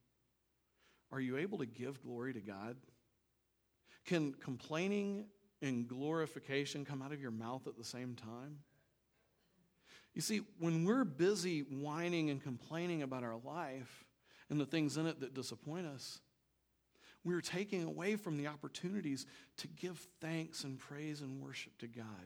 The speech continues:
You see, I think that if you answer this question, that there's something, yeah, that, that you find yourself complaining about, I think there's a chance that maybe that thing has risen to a place in your life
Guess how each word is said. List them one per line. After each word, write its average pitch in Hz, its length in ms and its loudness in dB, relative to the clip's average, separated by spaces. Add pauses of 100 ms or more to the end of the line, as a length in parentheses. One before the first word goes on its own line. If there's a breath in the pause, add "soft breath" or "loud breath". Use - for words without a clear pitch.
(1900)
You 135 80 -6
see, 170 220 4
I 135 60 2
think 196 400 0
that 147 160 2 (120)
if 131 200 -6
you 165 180 4
answer 160 280 2
this 139 160 0
question, 147 360 0
that 123 160 -2
there's 147 240 0
something, 165 560 0
yeah, 147 340 2
that, 120 160 0 (720 soft breath)
that 135 80 2
you 139 100 2
find 156 240 6
yourself 147 300 4
complaining 151 540 4
about, 120 420 0 (420 loud breath)
I 139 60 -2
think 180 220 2
there's 147 180 4
a 123 60 -2
chance 170 680 2 (240 soft breath)
that 151 140 2
maybe 160 400 6
that 147 340 2
thing 156 220 4
has 127 220 -2
risen 147 480 2
to 139 140 2
a 127 40 2
place 143 380 0
in 131 80 2
your 131 160 2
life 151 420 0